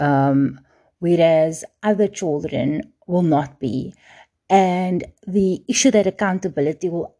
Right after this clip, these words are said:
ultimately turn on is age. So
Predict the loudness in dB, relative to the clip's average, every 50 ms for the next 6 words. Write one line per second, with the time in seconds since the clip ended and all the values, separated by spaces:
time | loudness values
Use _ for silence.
0 | _ 0 0 0 2 0 -2 -2 0 -2 -2 -4 -2 -4 -4 -2 -2 -2 -2 0
1 | 0 -2 -2 -4 -8 -10 _ _ -2 -2 0 0 0 -2 -2 -4 -8 -12 -12 -12
2 | -14 -14 -16 _ _ _ -20 -20 -20 -20 -20 -20 _ -4 2 4 6 6 6 6
3 | 4 4 4 2 2 0 -2 -6